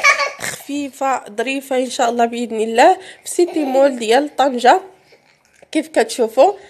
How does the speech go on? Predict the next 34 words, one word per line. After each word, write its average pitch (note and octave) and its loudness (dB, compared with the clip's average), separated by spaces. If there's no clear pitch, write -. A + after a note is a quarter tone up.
فالمره C4+ 4
اللي C4+ -4
فاتت C4+ -4
كنت C4 -8
عملت B3 -8
لكم C4+ 0
يعني A#3+ 2
دويره A#3+ 4
في C4 -2
واحد B3 -2
المحل A#3 0
كان B3+ -4
فيه B3 -2
الصولد، D4 0
فاليوم C4+ 2
كيف C4+ -6
كتشوفوا B3 -4
كنعمل B3 -2
لكم B3 -2
دويره A3+ 2
في B3 -2
هذا A#3+ 2
البازار A3 4
هذا، A3+ 2
ولا A3+ 4
في B3+ -6
هذه C#4+ 0
المعشبه B3+ -4
هذه A#3 -4
اللي A3+ -6
ما C#4+ 2
شاء C#4 -4
الله B3 -2
فيها B3+ 0